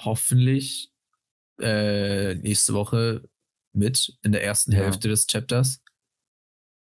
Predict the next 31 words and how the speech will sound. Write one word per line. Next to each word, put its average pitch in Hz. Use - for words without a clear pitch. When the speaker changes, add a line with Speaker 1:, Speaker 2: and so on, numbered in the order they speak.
Speaker 1:
Und 101
dann 117
ha-, 107
haben 113
wir 110
doch 101
letzte 120
Woche 101
schon 104
erwähnt, 101
wie 101
wir 104
uns 101
tausendeinhundert 104
vorstellen, 104
dass 113
wir 101
halt -
auch -
wirklich 107
mit 101
dem 104
Schla-, -
Flashback 110
abschließen 127
und 113
dann 107
wieder 104
nach 101
Egghead 113
kommen 127